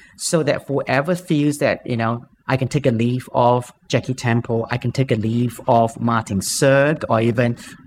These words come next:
Oscar from M C I, it's up to them to do so. And that's, that's what we want to do, continue that human conversation.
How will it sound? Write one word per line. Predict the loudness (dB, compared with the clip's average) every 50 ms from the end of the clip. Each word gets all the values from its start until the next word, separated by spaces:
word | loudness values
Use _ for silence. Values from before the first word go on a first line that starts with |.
| -6 -4
Oscar | -2 -2 -2 -2 -2 -2 -2 -2
from | -2 -6 -10 -8 -6
M | -4 -4 -2 -4
C | -4 -4 -4 -2 -2
I, | 0 2 2 2 2 2 0 -2 -4 -10 -16 -18 -14 -10
it's | -8 -6 -6 -6 -2 -2
up | -2 -2 -2
to | -4 -4
them | -2 -2 -2 -2
to | -4
do | -6 -4 -4 -4 -4
so. | -2 -2 -2 -2 0 0
And | 0 0 0 0
that's, | 0 0 0 -2 -6 -8 -6
that's | -4 -4 -4 -4 -2
what | -2 -2 -2 0
we | -2 -4
want | -2 -2 -2 -4
to | -4
do, | -4 -4 -2 -2 -2 -2
continue | -2 -2 -4 -4 -2 -2 0 0 2 2 2 0 0
that | 0 -2 -2 -4 -8
human | -6 -2 0 0 2 2 0 0 -2 -4
conversation. | -4 -2 -2 0 0 -2 -2 -2 0 0 0 0 -2 -6 -8 -10